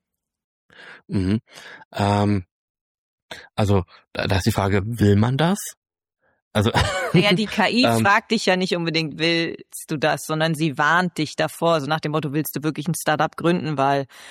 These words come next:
Speaker 2: in fünf Jahren interessiert es keinen mehr.“ <laughs>
Speaker 1: <laughs> Äh, also, mm, ich de-, ich denke, die, die K I wird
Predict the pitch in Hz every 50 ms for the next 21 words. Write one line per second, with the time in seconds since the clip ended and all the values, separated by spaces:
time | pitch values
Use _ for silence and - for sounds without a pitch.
0 | - - - - 165 160 - - 170 165 160 - 170 165 160 160 165 160 156 151
1 | - - 165 - - 170 - - - - - - - - - - - - - -
2 | - _ _ 233 - - _ _ _ _ _ _ _ _ _ _ _ _ _ _
3 | _ - _ - - - - - - - - - 165 165 - _ 117 - _ -
4 | 127 - - - - - - - - - - 101 104 104 - - - - - -
5 | 110 107 - 160 - - - - _ _ - _ _ _ _ _ - 127 127 127
6 | 127 131 - - _ _ _ _ _ _ _ _ _ _ _ - - - - 117
7 | - - - - 117 107 - 113 110 113 107 107 110 110 110 110 - - - _
8 | _ _ - - 110 - 117 113 117 113 117 110 110